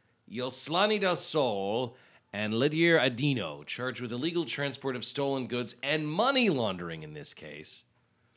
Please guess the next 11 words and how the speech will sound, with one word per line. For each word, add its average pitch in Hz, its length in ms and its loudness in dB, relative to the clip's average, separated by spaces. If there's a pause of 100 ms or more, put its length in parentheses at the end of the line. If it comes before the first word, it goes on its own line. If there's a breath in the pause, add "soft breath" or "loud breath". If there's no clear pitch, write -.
(540)
Agents 160 480 0
with 127 200 0
Homeland 165 520 2
Security 139 460 0
say 123 180 0
the 113 140 -2
investigation 113 760 -2
started 110 460 0 (420 soft breath)
in 104 120 -2
late 127 320 0
June. 110 600 -2